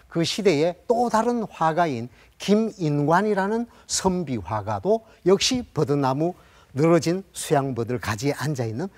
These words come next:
매미 한 마리를 그렸습니다. 왜 이처럼 조선시대에는 많은 화가들이 줄을 이어서 매미를 그렸을까요? 한갓 미물에 지나지 않는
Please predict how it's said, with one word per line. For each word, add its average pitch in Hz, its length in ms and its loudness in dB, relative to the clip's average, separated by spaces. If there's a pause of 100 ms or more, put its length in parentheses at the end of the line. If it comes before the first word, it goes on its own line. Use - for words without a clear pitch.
매미 143 280 -2
한 104 140 -6
마리를 98 340 -10
그렸습니다. - 640 -10 (460)
왜 135 240 0
이처럼 254 560 -4 (360)
조선시대에는 135 720 -4
많은 175 480 -4
화가들이 185 640 -6 (380)
줄을 247 380 0
이어서 214 400 0
매미를 139 540 0
그렸을까요? 104 640 -8
한갓 240 560 -2
미물에 180 600 2
지나지 139 400 0
않는 107 340 -4